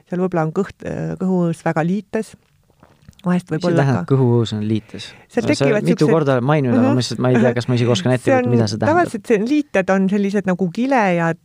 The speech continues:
Speaker 1: eh, moodustised, mis tekivad seal eri organite vahel. Et ta võib olla seal emaka soolte vahel, munasarjade vahel, et see tekitabki kas põletiku tõttu,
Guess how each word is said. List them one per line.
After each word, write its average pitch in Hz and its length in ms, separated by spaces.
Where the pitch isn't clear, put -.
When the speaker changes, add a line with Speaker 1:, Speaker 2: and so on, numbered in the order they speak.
Speaker 1:
eh, 165 180
moodustised, 254 600
mis 220 160
tekivad 202 420
seal 190 120
eri 208 180
organite 160 480
vahel. 170 280
Et 170 200
ta 240 80
võib 220 160
olla 185 200
seal 170 140
emaka 196 400
soolte 202 420
vahel, 185 280
munasarjade 190 600
vahel, 175 260
et 165 120
see - 100
tekitabki 185 540
kas - 160
põletiku 247 500
tõttu, 226 440